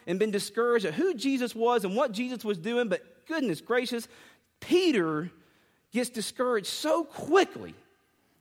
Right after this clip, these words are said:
He was discouraged during the storm on the boat. He got discouraged when he's walking on water. He got discouraged when they were asking who Jesus was and he's denying it.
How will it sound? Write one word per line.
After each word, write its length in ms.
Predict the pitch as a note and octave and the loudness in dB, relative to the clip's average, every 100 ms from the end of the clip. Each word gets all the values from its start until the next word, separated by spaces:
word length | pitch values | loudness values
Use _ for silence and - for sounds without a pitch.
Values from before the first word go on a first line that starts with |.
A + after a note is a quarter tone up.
| _ _ _ - | _ _ _ 0
He 160 | F#4 | 2
was 200 | F4 B3+ | 2 0
discouraged 840 | - G3+ - - D4 D4 D4 C#4 A3+ | -2 -6 -6 0 2 2 0 -2 0
during 240 | A3+ G3+ | 0 0
the 60 | F3+ | -2
storm 440 | - C4 C4+ B3+ | -4 -2 0 0
on 60 | G3 | -2
the 80 | |
boat. 500 | F3+ C#4 C#4 D4 - - _ _ | -2 2 2 2 -8 -20 _ _
He 100 | E4 | -2
got 220 | D4+ C4+ B3+ | 4 4 2
discouraged 640 | A3+ - C#4 C#4+ D4 A#3+ | -4 0 2 2 2 0
when 100 | B3 | -2
he's 120 | G#3+ | -2
walking 420 | D#3 B3 C4+ B3+ | 2 2 2 0
on 240 | A3 G3 G3+ | 0 0 2
water. 440 | C#4 C#4+ C#4 C4+ C4 - - - | 4 4 2 -2 -6 -16 -16 -2
He 140 | F#4 | 2
got 240 | E4 C4+ G3+ | 4 4 2
discouraged 880 | G3 - - D4 D4+ D4+ C#4+ - - - - | -6 -4 4 4 6 2 0 -4 -14 -20 -6
when 260 | G#3 G#3+ G3 | 0 2 4
they 120 | A#3 | 4
were 160 | A3 - - | 4 0 -2
asking 380 | G#3+ B3+ B3+ A#3+ | 4 4 4 2
who 160 | C4 B3 | 2 2
Jesus 500 | C#3 C4+ C#4+ C#4+ - | 0 2 2 -2 0
was 300 | D4 D4+ A3+ | 4 4 4
and 80 | A3+ | 0
he's 100 | G#3 | 2
denying 520 | F#3+ F#3+ A#3 D4 D4+ | 2 4 4 4 2
it. 140 | D4+ | 0